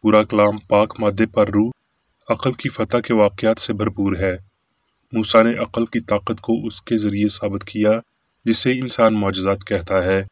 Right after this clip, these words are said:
اسی طرح یشوع، ایلیا اور الیشا نے بھی کیا۔ کرسچن سائنس سارے اسباب کو جسمانی نہیں،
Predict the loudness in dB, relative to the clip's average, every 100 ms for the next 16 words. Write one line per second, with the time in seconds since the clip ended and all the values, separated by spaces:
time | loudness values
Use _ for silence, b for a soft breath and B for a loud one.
0 | _ _ _ _ _ _ -6 -4 0 4
1 | 4 2 0 2 4 4 _ _ _ _
2 | 2 2 4 4 4 0 _ _ 2 4
3 | 4 2 2 -2 -4 -4 -6 -6 -8 -8
4 | -10 _ _ _ _ _ _ _ _ _
5 | _ _ _ _ _ _ _ _ _ _
6 | _ _ _ _ _ _ _ _ _ _
7 | _ _ _ _ _ _ _ _ _ -6
8 | -2 0 2 4 4 0 -8 -4 0 0
9 | -2 0 4 4 4 -2 0 -4 -2 0
10 | 2 2 0